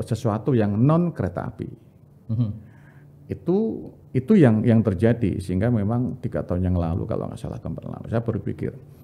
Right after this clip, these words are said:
Speaker 1: baterai ini, ini orang dulu masih, ya, masih belum
Speaker 2: Sebelum
Speaker 1: kenal
Speaker 2: kita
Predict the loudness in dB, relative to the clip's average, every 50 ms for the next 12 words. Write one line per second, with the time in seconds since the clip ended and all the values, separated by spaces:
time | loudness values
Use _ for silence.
0 | -20 -20 -20 -20 -10 -2 2 4 4 4 2 0 2 4 4 4 4 4 4 4
1 | 4 4 2 0 -2 -4 -8 -8 -2 2 4 4 4 4 2 2 2 2 2 4
2 | 4 4 2 2 0 0 -2 -2 -4 -8 -14 -18 -20 -20 -20 -16 -6 0 4 6
3 | 6 8 8 8 6 6 4 2 2 2 4 6 8 8 10 8 8 6 4 4